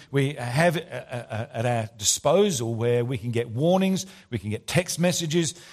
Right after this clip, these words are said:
and stuff like that, uh, to help us to, to know that when we're gonna eat into the gap that we have. And it's up to you and I to actually mind the gap in our lives. Do we heed the warnings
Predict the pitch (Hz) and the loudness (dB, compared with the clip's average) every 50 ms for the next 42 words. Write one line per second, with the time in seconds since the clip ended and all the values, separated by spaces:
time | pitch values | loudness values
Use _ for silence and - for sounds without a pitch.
0 | - - 127 117 - - 156 143 127 - 139 139 143 143 131 139 127 120 117 - | -10 -4 -2 -2 2 2 2 2 2 2 2 2 2 2 2 2 2 2 0 -4
1 | - - - - _ - 120 123 123 120 - 131 104 113 170 214 - - 160 135 | -14 -20 -20 -20 _ -2 0 0 0 0 -2 -2 2 4 4 4 4 4 2 2
2 | 131 - - - - 135 135 - - - 127 135 151 170 185 190 165 170 156 147 | 2 0 -2 -2 -2 -2 -2 -2 -4 -2 2 4 6 6 6 6 4 2 2 2
3 | 190 190 180 180 147 143 165 147 147 - - 185 185 180 - - 180 196 214 196 | 2 4 4 2 2 2 2 0 0 0 0 0 0 0 0 2 2 4 4 4
4 | - - 151 139 123 139 127 110 - 170 165 160 - - - - - - - - | 4 2 2 0 0 -2 0 2 4 4 4 4 0 -6 -16 -20 -20 -20 -20 -12
5 | - 135 151 151 - 135 131 135 127 107 117 147 165 165 143 110 90 87 - - | 0 2 2 2 2 0 -2 -2 -2 0 2 4 4 6 4 4 2 -4 -12 -20
6 | _ _ _ _ _ 131 139 131 151 160 165 - - 139 135 139 180 190 180 156 | _ _ _ _ _ -4 -4 2 2 2 2 2 -2 -2 2 4 6 6 6 4
7 | 175 180 160 170 190 180 143 131 135 - - 143 139 147 147 - - 131 131 135 | 4 4 6 6 6 6 4 2 0 -2 -2 -2 -2 0 0 0 -2 0 2 4
8 | 143 147 156 160 170 175 180 180 175 170 156 - - 131 131 113 127 160 139 139 | 4 6 6 6 6 6 6 4 4 2 0 -2 -2 -4 -4 2 4 4 4 2
9 | 135 - - - - - _ _ 139 139 139 131 127 120 120 123 131 139 139 131 | 0 -6 -16 -20 -20 -20 _ _ 0 2 4 4 4 4 4 6 6 6 6 4
10 | 113 98 - - - _ _ - - - _ _ _ _ - - _ _ _ _ | 2 0 -6 -10 -16 _ _ -20 -20 -20 _ _ _ _ -20 -20 _ _ _ _
11 | _ _ _ - 120 165 202 202 196 196 190 180 170 151 - - - _ _ _ | _ _ _ 0 2 4 6 6 6 6 6 4 2 0 -2 -10 -20 _ _ _
12 | - 156 190 202 202 196 170 131 104 - - 113 127 131 127 131 143 139 139 131 | 2 4 6 6 6 6 4 2 0 -6 -6 -4 -4 -2 0 2 2 2 2 2
13 | 123 120 110 - | 0 -2 -4 -6